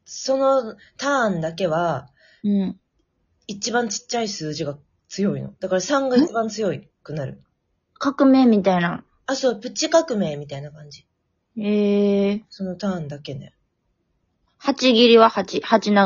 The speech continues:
Speaker 2: し。
Speaker 1: あ、やってた。矢切りって言うんだ。
Speaker 2: あ、八流し。あ、矢切り。あ、矢切りって言ってる子もいた、でも。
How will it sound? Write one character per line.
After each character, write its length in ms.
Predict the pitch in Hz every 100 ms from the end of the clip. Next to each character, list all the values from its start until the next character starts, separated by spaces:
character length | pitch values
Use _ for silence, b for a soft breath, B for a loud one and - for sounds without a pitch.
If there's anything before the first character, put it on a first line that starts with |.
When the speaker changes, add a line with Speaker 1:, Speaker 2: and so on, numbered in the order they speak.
| 175
Speaker 2:
し。 280 | - - - _
Speaker 1:
あ、 160 | 220 226
や 120 | 233
っ 80 | 214
て 100 | 202
た。 140 | 165 143 - _
矢 160 | - 269
切 140 | 277
り 60 | 202
っ 20 | 240
て 60 | -
言 100 | 339
う 20 |
ん 0 |
だ。 80 | 349
Speaker 2:
あ、 0 |
八 280 | 214 - 233
流 80 |
し。 120 | - _ _ _ -
あ、 60 |
矢 220 | 190 220
切 200 | 247 311
り。 220 | 311 302 -
あ、 140 | -
矢 160 | 277 302
切 100 | 302
り 80 | 370
っ 20 |
て 60 | 320
言 120 | 320
っ 40 |
て 100 | -
る 100 | 320
子 100 | 311
も 140 | 330 233
い 100 | 196
た、 120 | 190
で 100 | 170
も。 200 | 165 143